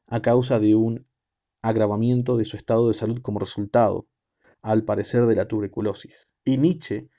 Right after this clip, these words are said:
acababa de abanda-, acababa de abandonar la cátedra de Basilea también a causa de la enfermedad. De ahí que el sufrimiento de ambos constituyó también un punto de unión. La postura de Lu ante la enfermedad,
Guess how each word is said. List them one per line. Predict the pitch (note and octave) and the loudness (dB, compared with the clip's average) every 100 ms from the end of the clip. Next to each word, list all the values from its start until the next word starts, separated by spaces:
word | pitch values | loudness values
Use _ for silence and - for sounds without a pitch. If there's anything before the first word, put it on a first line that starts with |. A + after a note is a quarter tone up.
| _ _ | _ _
acababa | - A2 A2+ A#2 C#3+ C#3 | -6 -2 4 6 8 8
de | A2+ | 4
abanda-, | G#2+ B2 B2+ A#2 | 2 2 0 0
acababa | G2+ - B2 C#3+ | -4 2 4 6
de | A#2 | 4
abandonar | G#2+ G#2 G#2 F3 C#3+ G#2 | 2 0 0 2 2 0
la | F#2+ | -2
cátedra | C3+ C#3 A2+ G#2 | -2 2 2 2
de | G2+ | 0
Basilea | F#2+ - A2+ C3+ B2+ | -4 -2 0 0 -2
también | A2 A#2+ B2 | -4 -4 -4
a | G#2+ | -2
causa | D3+ D#3+ D#3 G#2 | -2 -2 -2 -6
de | G#2 | -6
la | G2+ | -8
enfermedad. | - A2 - - - _ _ _ - - _ - | -8 -12 -12 -16 -18 _ _ _ -20 -20 _ -2
De | A#2+ | 4
ahí | B2+ | 4
que | C3 C3 | 4 0
el | A#2 | -2
sufrimiento | - A#2+ A#2 A#2 A2+ | -4 -2 0 2 2
de | A#2 | 2
ambos | B2 A#2+ A2+ - _ _ _ | 0 -2 -6 -12 _ _ _
constituyó | - A#2 - B2+ - A#2 | -10 -10 -10 -16 -8 -6
también | A2 G#2+ A2+ A2 | -4 -2 0 0
un | A2 G#2 | -2 0
punto | A2+ A2+ G#2+ | 0 2 0
de | |
unión. | G2+ G#2 F#2+ F#2+ - _ _ _ - | 0 -2 -6 -8 -14 _ _ _ -8
La | - | -4
postura | A2 - B2 | -4 0 2
de | A2 | 4
Lu | A#2 C3 | 2 2
ante | A2+ G#2+ | 0 -4
la | |
enfermedad, | G2+ A2 G#2+ A2+ B2+ | -6 -6 -4 0 -2